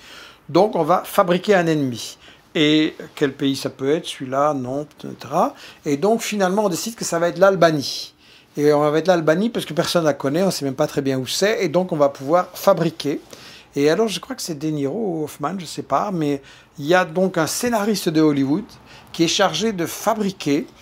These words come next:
et il invente des images où on voit une petite fille avec, euh, des flammes derrière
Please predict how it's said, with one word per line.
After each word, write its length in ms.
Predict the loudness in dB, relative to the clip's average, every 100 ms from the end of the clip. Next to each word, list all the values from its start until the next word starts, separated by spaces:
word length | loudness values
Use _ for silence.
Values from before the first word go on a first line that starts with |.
| -20 -16 0
et 120 | 2
il 100 | 4
invente 280 | 2 2 2
des 260 | 0 0 -2
images 500 | 0 2 2 0 0
où 120 | 2
on 80 | 2
voit 400 | 2 2 4 4
une 100 | 0
petite 300 | -6 -14 -10
fille 500 | -10 -10 -10 -6 -4
avec, 320 | -4 -6 -6
euh, 400 | -8 -6 -6 -6
des 100 | -8
flammes 380 | -8 -2 0 0
derrière 640 | -2 0 2 4 4 2